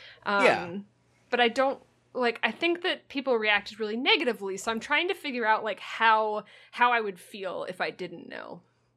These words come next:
Speaker 2: Mm-hmm.
Speaker 1: I think I would have known she was a villain. I don't think th-, 'cause those, that's basically, like, the two things I knew. I knew that Cedric, uh, became a Death Eater in, like, the evil timeline.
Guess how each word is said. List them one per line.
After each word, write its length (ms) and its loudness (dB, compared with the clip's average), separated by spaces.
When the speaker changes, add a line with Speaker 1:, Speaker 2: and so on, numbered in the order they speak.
Speaker 2:
Mm-hmm. 300 4
Speaker 1:
I 60 2
think 160 2
I 100 8
would 160 8
have 60 -8
known 200 0
she 140 -6
was 160 -6
a 60 -4
villain. 500 -8
I 80 2
don't 120 2
think 180 -2
th-, 380 -10
'cause 120 -6
those, 240 6
that's 160 0
basically, 340 4
like, 220 0
the 40 -10
two 200 -4
things 260 0
I 80 0
knew. 300 -4
I 60 0
knew 140 2
that 140 -8
Cedric, 540 0
uh, 240 2
became 320 -2
a 60 -2
Death 240 0
Eater 240 0
in, 120 -2
like, 200 -6
the 220 -10
evil 260 -2
timeline. 840 0